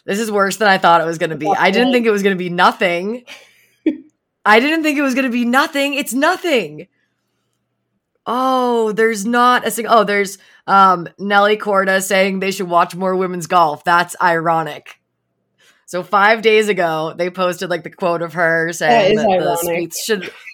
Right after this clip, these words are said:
Speaker 1: watch more women's golf, and then they proceeded to not post a goddamn thing
Speaker 2: <laughs>
Speaker 1: about women's golf. Are you kidding?
Speaker 2: Wow.
Speaker 1: Like, is this a joke? Sometimes it feels like that, you know? It's like,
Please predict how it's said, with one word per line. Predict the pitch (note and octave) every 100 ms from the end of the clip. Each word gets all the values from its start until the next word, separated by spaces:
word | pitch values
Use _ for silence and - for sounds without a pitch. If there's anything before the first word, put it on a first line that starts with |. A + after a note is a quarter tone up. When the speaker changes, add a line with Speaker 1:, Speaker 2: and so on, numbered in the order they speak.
| -
Speaker 1:
watch | F#3 G3 G3 G3
more | G#3 G3+
women's | G3+ G3+ G3 E3+
golf, | G#3 F#3+ F#3 F3+ - -
and | G3+
then | G3 G3+
they | G3+
proceeded | G#3 G#3 G#3 G3
to | G3+
not | F#3+ F3+ -
post | F#3+ F3+ E3+ -
a | E3+
goddamn | E3 D#3+ D#3+ D3+ D3 C#3+ -
thing | C#3 -
Speaker 2:
<laughs> | -
Speaker 1:
about | - E3 E3 E3
women's | A3+ C4+ B3
golf. | E4+ F#4 C#4+ F#3+ - -
Are | B3+
you | E4 G#4
kidding? | - E4 G#4+ G#4+ _ _ _ _ _ -
Speaker 2:
Wow. | - E3+ E3 G4+ B4+ G#4+
Speaker 1:
Like, | F#4+ G4+ - - - - -
is | D#4+
this | F4+ F4
a | G#4
joke? | C4+ D#4 C#4+ G4+ G4+ - _ _ _ _ _ _ _ _ _ _
Sometimes | D4 E4 G#4 G#4+ F4+
it | D4+
feels | B3 B3 G#3+
like | G3+ D#3+
that, | C#3+ D3 D3+
you | G#3
know? | G#3+ G#3+ A3+ A#3
It's | G#3 A3
like, | A3+ G3+ G3 -